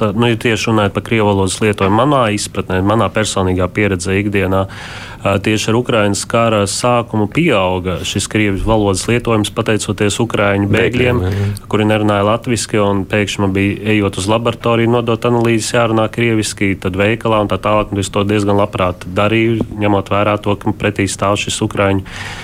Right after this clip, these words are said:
Speaker 1: bēglis, kurš ir, ā, nu, kaut kā jāuzņem un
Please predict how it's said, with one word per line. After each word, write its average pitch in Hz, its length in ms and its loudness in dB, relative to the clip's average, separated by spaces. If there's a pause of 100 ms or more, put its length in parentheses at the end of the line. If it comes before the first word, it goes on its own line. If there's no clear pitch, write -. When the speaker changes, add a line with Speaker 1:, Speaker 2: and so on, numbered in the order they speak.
(120)
Speaker 1:
bēglis, 104 500 0
kurš 92 400 -2
ir, 90 80 2
ā, 87 100 4 (140)
nu, 98 160 0
kaut 87 240 -4
kā 87 160 2
jāuzņem 92 560 0
un 90 160 2